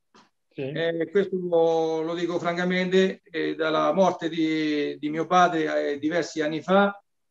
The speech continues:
Speaker 2: eh, ho dedicato questo libro e che spero vivamente che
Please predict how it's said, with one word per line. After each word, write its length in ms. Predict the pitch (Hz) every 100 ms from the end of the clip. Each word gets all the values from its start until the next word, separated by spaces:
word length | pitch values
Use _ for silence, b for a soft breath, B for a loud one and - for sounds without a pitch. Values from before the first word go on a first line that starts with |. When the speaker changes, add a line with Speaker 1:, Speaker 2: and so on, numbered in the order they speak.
| _ _ -
Speaker 2:
eh, 800 | 139 147 147 147 143 139 139 135
ho 120 | 165
dedicato 560 | 185 190 196 190 185
questo 320 | 185 180 - 185
libro 600 | 190 190 190 214 220 _ _ _ _ _
e 220 | 151 156
che 480 | - 165 160 156 151
spero 480 | 139 - 202 196 185
vivamente 720 | 180 180 185 196 190 180 170 -
che 320 | 185 175